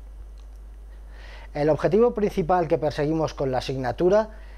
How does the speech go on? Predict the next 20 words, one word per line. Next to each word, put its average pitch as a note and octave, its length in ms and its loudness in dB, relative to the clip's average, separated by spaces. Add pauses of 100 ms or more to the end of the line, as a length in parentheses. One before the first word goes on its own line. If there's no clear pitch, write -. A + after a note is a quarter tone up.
(140)
es F3+ 280 0
poder D#3 500 4
daros F3 300 4
las E3+ 200 2
pautas E3+ 440 2
para D3 240 0
que D3 80 -2
entendáis C#3 640 0 (320)
cómo E3 220 4
los F#3 140 4
sistemas F3 440 2
de E3 80 2
información D3+ 680 0
pueden F3 300 4
aportar D#3 500 2 (360)
valor C#3+ 520 4
a D3+ 80 2
la C3+ 140 2
logística C3+ 480 -2
actual. - 420 -6